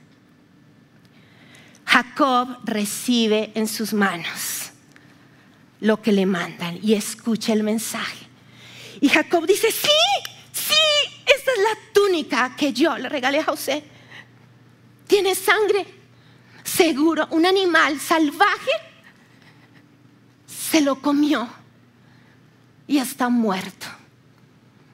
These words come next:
La Biblia dice que lloró muchos días Jacob porque creía muerto a su hijo. El duelo se extendió.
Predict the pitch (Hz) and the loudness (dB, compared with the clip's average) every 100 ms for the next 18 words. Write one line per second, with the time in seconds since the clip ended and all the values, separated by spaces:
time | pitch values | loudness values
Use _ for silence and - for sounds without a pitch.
0 | - - 254 247 269 277 294 339 277 - | -20 -4 0 2 2 0 2 2 0 -2
1 | 226 226 269 262 254 285 294 - 294 277 | -4 0 0 2 2 2 0 -2 2 4
2 | 311 330 - 285 269 254 254 220 190 196 | 4 2 -2 -4 -4 -2 -2 0 -2 -4
3 | - 262 262 262 214 - - - - - | -6 -8 -2 -2 -2 -8 -20 -20 -20 -4
4 | 277 262 269 269 262 254 254 269 285 277 | -2 0 -2 0 0 0 0 0 -2 -2
5 | 294 - 269 269 285 269 - _ _ _ | -6 -4 -2 -2 -4 -8 -12 _ _ _
6 | - _ _ _ _ _ _ - _ _ | -20 _ _ _ _ _ _ -20 _ _
7 | _ _ - - _ _ _ _ _ _ | _ _ -20 -20 _ _ _ _ _ _
8 | _ _ _ _ _ _ _ _ _ _ | _ _ _ _ _ _ _ _ _ _
9 | _ _ _ _ _ - - 247 220 196 | _ _ _ _ _ -10 0 2 2 0
10 | 277 294 233 190 185 - 240 214 - 220 | 0 0 -2 -6 -10 -6 -6 -6 -4 -2
11 | 226 226 185 175 | 0 0 -2 -8